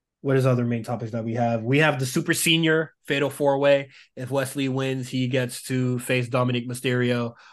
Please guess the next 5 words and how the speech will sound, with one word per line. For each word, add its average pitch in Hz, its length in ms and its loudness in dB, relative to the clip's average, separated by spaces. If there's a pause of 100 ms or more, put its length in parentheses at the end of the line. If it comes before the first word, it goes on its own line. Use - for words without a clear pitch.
(160)
um, 117 720 -4 (420)
at 110 200 -8
Deadline. 139 680 2 (440)
I 131 280 2
thought 131 600 2